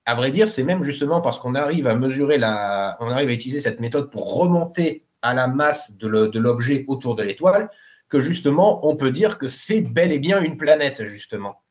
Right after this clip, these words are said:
Donc, la, la, la méthode des vitesses radiales permet de déduire la, la présence d'une planète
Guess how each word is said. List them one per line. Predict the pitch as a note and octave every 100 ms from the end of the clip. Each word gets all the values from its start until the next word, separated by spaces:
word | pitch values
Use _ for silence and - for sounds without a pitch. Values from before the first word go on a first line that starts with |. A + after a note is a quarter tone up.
| _ _ _ _ _ _
Donc, | - A#2+ A#2+ A#2+
la, | A2 A2 G#2+ G#2 G#2 G2+ G2 F#2+ F#2 F2+ F2+
la, | G2 G#2+
la | C3
méthode | C#3 D3+ D#3
des | A#2 G#2+
vitesses | A2 A2+ -
radiales | A2 A2+ F#3+ F3
permet | D#3+ D3
de | B2+
déduire | A#2 B2+ D3 C#3+ D#3+ D3+ A#2+
la, | A2 G#2 G#2 G#2
la | G#2+
présence | G#2+ C3 B2+ C#3+ G#2 A2
d'une | G#2
planète | G#2 A2 D#3+ -